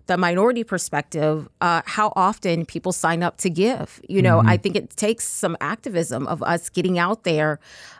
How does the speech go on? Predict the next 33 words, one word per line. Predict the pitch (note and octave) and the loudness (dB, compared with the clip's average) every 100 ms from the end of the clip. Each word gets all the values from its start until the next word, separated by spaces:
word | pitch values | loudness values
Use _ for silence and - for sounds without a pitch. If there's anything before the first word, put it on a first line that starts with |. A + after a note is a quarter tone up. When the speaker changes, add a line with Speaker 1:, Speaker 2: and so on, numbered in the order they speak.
| - | -2
Speaker 1:
Um, | F3+ E3+ E3 - | 0 2 0 -2
it's | G3+ - | -2 2
always | G#3+ B3+ A#3 | 2 2 0
easier | - D#3+ D3+ D3 C#3+ - | -2 -2 0 0 0 -2
when | E3+ E3+ | -2 -2
you, | F3 - - - - - | -2 -4 -10 -12 -8 -2
uh, | E3+ | 0
have | F3+ F3+ | 0 -4
people | - F3+ F#3 F3 | -6 -6 -4 -2
that | D#3+ D3 - | 0 -2 -4
look | D#3+ - | -8 -4
like | E3+ F3 - | -4 -4 -4
you, | A3 C#4 _ _ _ | -4 -6 _ _ _
that | D#3+ | -6
have | D#3+ | -4
had | F3 | -4
similar | - F3 E3 | -4 -4 -2
experiences, | C#3+ - E3 F#3 F#3 G#3+ G#3 - - _ - | -4 -6 -4 -2 -2 -4 -4 -10 -16 _ -2
uh, | E3+ F3+ - | 0 0 0
as | G3 G3 | -2 -2
you, | G3+ A3 A#3+ | -2 0 0
that | F3+ | 0
have | F#3+ D3 | 0 -2
lived | D#3 D#3+ E3+ F#3 - - | -2 0 -2 -4 -14 -20
similar, | - - - G3 G3 G3 G3+ G#3+ - | -20 -12 -2 0 2 2 2 -2 -6
similarly | - G3 G3+ G#3 G#3 G#3+ | -2 0 0 2 2 0
to | - A3 | -2 -4
you, | G#3+ A3+ B3 - - - F3 | 0 0 -2 -8 -20 -6 -2
uh, | E3+ | 0
or | F#3 E3+ | 0 0
their | E3 | 2
backgrounds. | E3+ E3 - G3 G#3+ A#3+ B3 - - - | 0 -2 0 0 2 0 -4 -10 -20 -8
You're | G#3 G#3 G#3 | 0 2 2